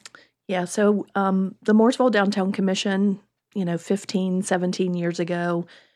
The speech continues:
we have a really dedicated core group of volunteers. And, you know, since the train runs right through our downtown, that dedicated core group said, "We are gonna get this train moving." And anybody,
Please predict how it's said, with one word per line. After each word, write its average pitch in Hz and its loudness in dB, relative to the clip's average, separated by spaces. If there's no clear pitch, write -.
we 185 0
have 180 0
a 170 0
really 170 2
dedicated 170 -2
core 170 0
group 165 -4
of 165 -4
volunteers. 214 0
And, 156 -6
you 202 -4
know, 170 0
since 175 -4
the 180 0
train 208 4
runs 202 2
right 190 2
through 196 -2
our 180 2
downtown, 226 0
that 170 0
dedicated 180 0
core 180 2
group 180 -2
said, 175 -2
"We 202 2
are 254 2
gonna 214 2
get 185 -2
this 185 -4
train 180 -4
moving." 208 -6
And 185 -6
anybody, 185 0